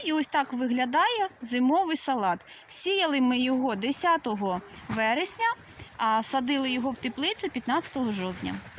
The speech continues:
Розраховували терміни посіву ми таким чином, щоб ми могли змогу вийти на ринок на новорічні свята.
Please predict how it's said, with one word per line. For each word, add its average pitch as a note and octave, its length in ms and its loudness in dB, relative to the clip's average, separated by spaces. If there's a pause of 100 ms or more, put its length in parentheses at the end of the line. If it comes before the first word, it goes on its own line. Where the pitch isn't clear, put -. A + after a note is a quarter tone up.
(520)
Розраховували E4+ 840 2
терміни D4+ 460 2
посіву F#4 540 0
ми C4 160 4
таким C4+ 400 2
чином, G4 400 2
щоб C4+ 220 0
ми E4+ 100 4
могли C#4 340 4
змогу C4+ 480 2
вийти B3 380 0
на A3 180 0
ринок F#4 340 -2
на A#3+ 80 0
новорічні B3+ 580 0
свята. F#3+ 400 -2